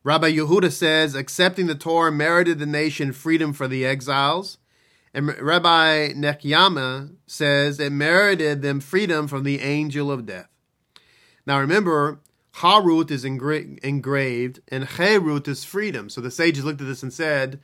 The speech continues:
"Don't read Harut engraved, but read Cherut, freedom." So the, in telling us that the, uh, Torah is freedom, and indeed it is. It is quite the opposite of bondage. The irony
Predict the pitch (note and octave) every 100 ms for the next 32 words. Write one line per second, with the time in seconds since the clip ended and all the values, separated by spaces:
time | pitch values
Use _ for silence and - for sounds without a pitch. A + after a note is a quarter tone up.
0 | _ _ - B2 E3+ G3+ D3 D#3 D#3 C#3
1 | - C#3+ C3 B2 B2 C3 A#2+ B2 A2+ A#2
2 | B2 A#2+ A#2 C3+ D#3+ D#3 - G3 G#3+ D3
3 | G#2 F#2+ - _ _ _ _ - A3+ E3+
4 | G2 - C#3+ C3+ B2+ - _ - D3+ C#3+
5 | - - F#3 G#3 D3+ B2+ D3 - - _
6 | _ _ _ _ A#2 D3 C#3 A#2+ C#3+ C3+
7 | C3 B2+ - G3 A3+ F3+ D3 C#3+ D3 C#3+
8 | - F#3 F#3 B2+ - - C3 C3 A#2+ C#3
9 | C#3 C3 C3 G#2 - - _ _ _ _
10 | _ _ _ _ _ _ - B2+ B2 -
11 | C#3+ C3+ C#3 B2+ B2+ C3+ C#3+ A#2+ G#2 F#2+
12 | G#2 F#2+ F2+ F2+ _ _ _ _ _ _
13 | _ _ _ - A#2 B2+ A#2+ C#3+ F#3+ E3+
14 | C#3+ A#2 A2